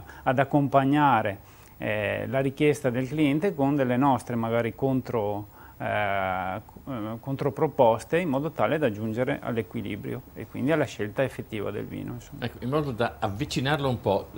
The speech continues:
Speaker 2: A lui piace una cosa così, se io le vorrei proporre, perché
Speaker 1: Esattamente.
Speaker 2: c'è gente che accetta di solito, no? La
Speaker 1: Assolutamente,
Speaker 2: proposta.
Speaker 1: sì. Anche perché di solito molto spesso ci si affida al sommelier.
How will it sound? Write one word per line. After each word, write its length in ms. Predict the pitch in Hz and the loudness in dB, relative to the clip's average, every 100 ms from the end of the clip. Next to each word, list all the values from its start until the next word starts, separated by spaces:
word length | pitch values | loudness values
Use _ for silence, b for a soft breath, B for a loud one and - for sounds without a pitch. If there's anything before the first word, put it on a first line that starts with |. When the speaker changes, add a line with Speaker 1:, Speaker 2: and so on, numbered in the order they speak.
| 80 | -8
Speaker 2:
A 80 | - | -2
lui 100 | 135 | -2
piace 260 | 160 160 - | 0 0 0
una 100 | 131 | 0
cosa 220 | 143 131 | 0 0
così, 280 | 120 107 117 | 0 0 -2
se 220 | - 160 | -2 -4
io 200 | 196 214 | -2 0
le 100 | 110 | 0
vorrei 280 | 95 113 151 | 0 2 0
proporre, 260 | - 120 240 143 | 0 0 2 4
perché 140 | 143 - | 4 4
Speaker 1:
Esattamente. 260 | 120 110 107 | 0 2 2
Speaker 2:
c'è 120 | 104 | 4
gente 300 | 110 104 92 | 4 2 0
che 100 | - | -2
accetta 460 | - - 85 - | -2 -2 -2 -2
di 100 | 85 82 | -6 -4
solito, 380 | 90 85 - | -4 -4 -4
no? 180 | 90 104 - | -4 -4 -6
La 100 | 131 135 | 0 2
Speaker 1:
Assolutamente, 680 | 131 143 127 123 123 113 113 | 4 2 4 4 4 2 0
Speaker 2:
proposta. 140 | 78 | -4
Speaker 1:
sì. 280 | - 107 104 - | -4 -8 -8 -8
Anche 260 | - 151 175 | 0 4 6
perché 300 | 160 139 160 | 4 4 2
di 100 | 143 | 2
solito 540 | - 143 160 160 147 - B B B | 4 4 4 0 -2 -4 B B B
molto 380 | 135 151 165 180 | 4 4 6 2
spesso 480 | - 156 156 - 156 | 2 2 2 4 0
ci 140 | 147 | 0
si 180 | 131 147 | 0 2
affida 480 | 131 - 147 113 107 | 0 2 2 4 2
al 80 | 104 | 2
sommelier. 520 | - 117 110 101 | -2 -4 -2 -4